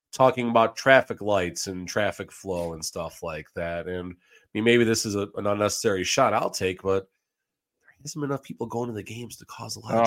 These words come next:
Speaker 1: traffic
Speaker 2: okay.
Speaker 1: in the
Speaker 2: All
Speaker 1: first
Speaker 2: right.
Speaker 1: place.
Speaker 2: That's good. But there was a decent crowd, and a lot of fans were just parked outside of the arena area.
Speaker 1: Oh, yeah,
Speaker 2: And
Speaker 1: they, they all
Speaker 2: no
Speaker 1: parked at the
Speaker 2: traffic cops,
Speaker 1: district.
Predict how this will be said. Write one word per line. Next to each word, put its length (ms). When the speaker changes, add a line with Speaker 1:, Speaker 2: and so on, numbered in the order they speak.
Speaker 1:
traffic 320
Speaker 2:
okay. 80
Speaker 1:
in 80
the 100
Speaker 2:
All 120
Speaker 1:
first 100
Speaker 2:
right. 80
Speaker 1:
place. 140
Speaker 2:
That's 300
good. 140
But 160
there 120
was 140
a 60
decent 400
crowd, 420
and 120
a 20
lot 240
of 80
fans 400
were 80
just 240
parked 380
outside 640
of 480
the 160
arena 480
area. 480
Speaker 1:
Oh, 100
yeah, 80
Speaker 2:
And 80
Speaker 1:
they, 100
they 300
all 100
Speaker 2:
no 60
Speaker 1:
parked 200
at 80
the 80
Speaker 2:
traffic 140
cops, 140
Speaker 1:
district. 160